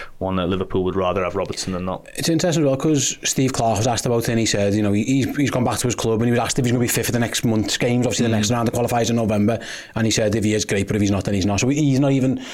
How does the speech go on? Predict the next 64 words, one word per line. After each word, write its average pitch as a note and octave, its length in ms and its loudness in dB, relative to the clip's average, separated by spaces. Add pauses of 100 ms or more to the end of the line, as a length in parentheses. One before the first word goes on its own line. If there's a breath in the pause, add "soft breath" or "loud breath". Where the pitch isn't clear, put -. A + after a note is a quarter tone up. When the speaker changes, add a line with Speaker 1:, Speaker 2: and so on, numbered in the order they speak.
(120 loud breath)
Speaker 2:
nobody D3 440 2
seems A#2 180 2
Speaker 1:
Yeah. A2 100 0
Speaker 2:
to - 60 0
be C#3+ 140 4
like, C#3 180 2
I C3+ 100 -10
Speaker 1:
That's D3+ 420 0
Speaker 2:
don't, D3 160 2
Speaker 1:
very, D3+ 240 2
Speaker 2:
there's - 60 -4
Speaker 1:
that's C#3 140 2
Speaker 2:
a - 20 2
lot E3 60 4
Speaker 1:
very E3 100 2
Speaker 2:
of C#3 60 0
Speaker 1:
Steve E3 100 2
Speaker 2:
cards D#3 240 2
Speaker 1:
Clarke. E2+ 240 0
Speaker 2:
close C#3 160 2
to, D3 40 2
yeah, D#3 100 2
there's D#3 120 2
a, D#3 140 2
but D#3 100 -2
there's C#3 140 2
a C#3+ 60 2
lot D3 180 2
of C#3+ 80 -6
cards C3+ 340 0
close B2+ 220 0
to - 100 -2
chests - 380 -2
here D#3 180 2
on D#3 80 2
this D3+ 120 2
kind D3+ 220 0
of D3 60 0
thing. D#3+ 140 2
Like, D#3 180 0 (320 loud breath)
shoulders, F3 460 2
it's F#3 240 0
mad, D3 200 2
you D#3+ 80 2
can, D3 220 2
you D3 80 2
can C#3 140 2
be C#3 60 4
back C3 180 0
in C#3+ 80 2
a - 20 2
few B2+ 160 2
weeks, B2+ 160 0
you A#2 80 0
can, B2 100 2
it C#3 120 -2
can B2+ 100 0
take A2 220 0
months. A2 280 2
I C#3 40 0
suppose B2+ 200 0
Liverpool A#2+ 300 0
are - 20 2
just, B2 200 -2